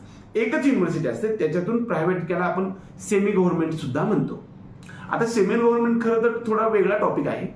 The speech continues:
परंतु आपण याला सेमी गव्हर्नमेंट म्हणायला हरकत नाही. सेमी गव्हर्नमेंट सुद्धा एक लाख रुपये फीजवाले असे काही कॉलेजेस भारत देशामध्ये आहेत, पण ते सोडून द्या आपण. आपल्या महाराष्ट्रात तशा प्रकारचं कोणतंच कॉलेज नाही, सगळे प्रायव्हेट कॉलेजेस आहेत.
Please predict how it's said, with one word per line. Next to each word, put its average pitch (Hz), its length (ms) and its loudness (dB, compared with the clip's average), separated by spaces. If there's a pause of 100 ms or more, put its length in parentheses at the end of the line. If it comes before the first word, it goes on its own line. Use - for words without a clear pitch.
(520)
परंतु 226 260 0
आपण 202 260 0
याला 233 160 4
सेमी 196 240 2
गव्हर्नमेंट 190 340 2
म्हणायला 156 300 0
हरकत - 340 -2
नाही. - 120 -14
सेमी 220 240 0
गव्हर्नमेंट 240 340 2
सुद्धा 233 300 0 (400)
एक 196 180 0
लाख 202 180 2
रुपये 180 200 0
फीजवाले 160 380 0
असे 151 200 -4
काही 143 160 -2
कॉलेजेस 123 400 -2
भारत 113 220 -6
देशामध्ये 95 420 -4
आहेत, - 340 -12
पण 196 100 0
ते 285 80 2
सोडून 240 300 2
द्या 147 140 2
आपण. 233 240 -2 (420)
आपल्या 262 240 0
महाराष्ट्रात 214 720 -2
तशा 175 160 -2
प्रकारचं 180 360 -2
कोणतंच 151 340 0
कॉलेज - 220 -4
नाही, 180 140 -2
सगळे 208 260 -2
प्रायव्हेट 139 400 -2
कॉलेजेस - 400 -6
आहेत. - 120 -16